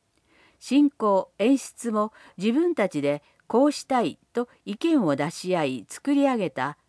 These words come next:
ファッションショーです。ぜひ皆さん見に来てください。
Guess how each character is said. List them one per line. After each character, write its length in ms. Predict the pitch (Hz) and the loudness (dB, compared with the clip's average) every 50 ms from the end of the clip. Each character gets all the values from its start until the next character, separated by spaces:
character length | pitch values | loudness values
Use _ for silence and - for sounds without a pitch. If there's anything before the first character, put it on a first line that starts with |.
| _ _ _ _ _ | _ _ _ _ _
フ 140 | - 185 | 0 0
ァ 20 | 196 | 0
ッ 40 | 208 | 0
シ 200 | - - - 320 | -2 -4 0 2
ョ 40 | 311 | 2
ン 60 | 294 | 2
シ 200 | - - - 233 | 2 0 -2 -2
ョ 120 | 175 139 | -2 -2
ー 20 | 123 | -4
で 100 | 107 120 | -6 -10
す。 380 | 123 - - - - - - _ _ _ _ _ _ _ _ _ _ _ _ | -14 -16 -18 -18 -20 -20 -20 _ _ _ _ _ _ _ _ _ _ _ _
ぜ 200 | 175 226 330 330 | -4 -4 -4 -2
ひ 220 | - 277 175 - - - | 0 -2 -4 -4 -8 -6
皆 260 | 147 170 196 247 262 | -4 -2 0 0 -2
さ 220 | - - 220 190 156 | -2 -4 -4 -4 -4
ん 160 | 120 117 - _ _ - | -4 -6 -12 _ _ -2
見 160 | 185 240 262 | 2 2 2
に 120 | 208 147 | 2 2
来 100 | - - | -2 -4
て 120 | - 135 123 | -8 -10 -8
く 120 | - 127 | -6 -8
だ 120 | 127 127 | -10 -10
さ 200 | - - 131 117 | -10 -12 -14 -14
い。 100 | 98 - | -14 -16